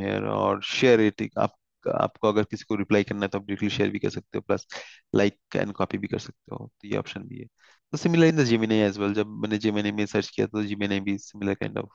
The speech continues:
response किया actually। So, uh, as it is काफी फैसिनेटिंग है ये, uh, you, you must challenge, uh, their, uh, abilities, मैं बोल सकता हूँ। ये जो,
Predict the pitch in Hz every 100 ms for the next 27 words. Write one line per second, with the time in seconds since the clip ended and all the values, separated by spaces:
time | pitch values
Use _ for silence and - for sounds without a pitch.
0 | 107 104 - 107 _ - - _ 113 _
1 | 113 117 117 _ _ _ _ _ _ _
2 | _ _ _ - - - - - 165 107
3 | 113 87 50 50 - 131 151 175 175 -
4 | 147 165 - 110 127 120 135 143 156 151
5 | 151 139 - - 55 55 - 55 - -
6 | - 52 - _ _ _ _ 80 90 -
7 | _ _ 120 120 110 123 127 - 113 107
8 | 117 123 - - - - _ - - 104
9 | 104 101 104 104 101 104 101 98 _ -
10 | - - _ 120 120 123 - - 175 -
11 | 127 117 117 113 113 - 123 135 117 110
12 | 107 104